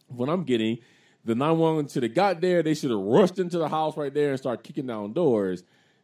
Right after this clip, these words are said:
That since they didn't do this, this resulted in Katie's death.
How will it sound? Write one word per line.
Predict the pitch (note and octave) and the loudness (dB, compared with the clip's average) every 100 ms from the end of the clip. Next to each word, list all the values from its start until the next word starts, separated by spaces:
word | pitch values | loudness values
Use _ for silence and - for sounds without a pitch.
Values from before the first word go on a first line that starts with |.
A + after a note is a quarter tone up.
| - | -6
That | G#2+ A2 F#2 _ _ | -2 -2 -6 _ _
since | - D#3 B2 | -6 -4 -2
they | D#3 | -2
didn't | D#3+ C#3 A2 | -2 -4 -6
do | G3+ C4+ | 0 2
this, | C#3+ A#2 G#2+ - - _ _ _ _ - | 2 0 -2 -6 -16 _ _ _ _ -8
this | - C#3 | -4 0
resulted | C#3 A2+ C3+ C3 | 0 2 2 2
in | A2+ | -4
Katie's | F#2 A2+ F2+ | -4 -4 -4
death. | G2 E2 | -8 -8